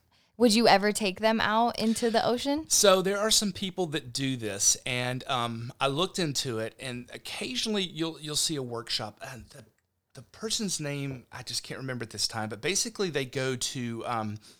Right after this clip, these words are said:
Speaker 2: these shark dive sites in the Bahamas,
Speaker 1: Mm-hmm.
Speaker 2: and, um, they'll get these women with these big, huge, gigantic dresses, and they're standing on the bow of this shipwreck,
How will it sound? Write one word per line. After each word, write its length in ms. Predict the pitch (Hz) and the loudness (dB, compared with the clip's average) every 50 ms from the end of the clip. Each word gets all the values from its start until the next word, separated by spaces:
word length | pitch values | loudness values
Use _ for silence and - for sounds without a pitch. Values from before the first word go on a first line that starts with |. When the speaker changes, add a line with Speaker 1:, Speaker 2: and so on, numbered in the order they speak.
| - - - - - _ _ _ _ _ - | -20 -20 -20 -20 -20 _ _ _ _ _ -6
Speaker 2:
these 380 | 135 123 113 101 - - - - | -4 -2 0 2 0 0 -2 -2
shark 420 | - - - - 147 143 147 - - | -2 0 0 2 2 0 -2 -2 -2
dive 260 | 135 123 117 113 110 | -2 -2 -2 0 0
sites 480 | - - 143 120 117 110 - - - - - - | 0 2 2 0 -2 -2 -4 -4 -4 -4 -2 -2
in 100 | 127 117 | -2 -2
the 80 | 107 | -2
Bahamas, 640 | 95 110 101 110 113 117 104 85 76 - - - - | -4 -6 -4 -2 -2 -2 -2 -4 -4 -2 -2 0 4
Speaker 1:
Mm-hmm. 320 | 214 214 208 190 175 - - | 6 8 8 8 6 2 0
Speaker 2:
and, 320 | 131 123 120 120 113 - - | 0 0 0 -2 -2 -4 -2
um, 380 | 127 120 110 104 98 95 95 92 - _ | 0 0 0 0 -2 -6 -8 -10 -14 _
they'll 120 | - 135 139 | -8 -8 -6
get 320 | 127 143 143 131 - - _ _ 123 | -4 -2 -4 -4 -4 -8 _ _ -14
these 400 | 120 120 113 117 110 - - - | -10 -8 -6 -2 -2 -2 -2 -2
women 280 | 127 131 139 135 120 107 | -6 -4 -4 -4 -4 -6
with 120 | 113 110 | -6 -6
these 240 | 113 110 107 - 120 120 - _ _ _ - | -8 -8 -10 -10 -12 -16 -20 _ _ _ -10
big, 220 | 160 147 139 127 104 | -8 -6 -6 -6 -8
huge, 400 | - - - 160 147 127 120 - | -10 -12 -10 -10 -8 -8 -6 -6
gigantic 560 | 135 127 120 107 120 127 127 117 - 123 101 | -4 -4 -4 -4 -4 -6 -6 -6 -8 -12 -12
dresses, 480 | - 123 120 120 117 - 110 98 98 | -8 -4 -4 -2 -2 -4 -4 -6 -8
and 120 | 120 113 113 | -8 -8 -8
they're 80 | 110 | -4
standing 440 | 110 - - - 131 135 135 139 131 | -4 -4 -4 -4 -4 -4 -4 -4 -4
on 100 | 120 117 | -4 -6
the 60 | 110 | -6
bow 360 | 107 104 - 117 117 120 123 120 | -8 -4 -2 0 2 2 2 0
of 100 | 117 110 | -2 -4
this 120 | 117 107 | -4 -4
shipwreck, 600 | - - - - 135 123 - 123 110 107 101 | -2 -2 -2 -4 -6 -8 -8 -8 -6 -6 -8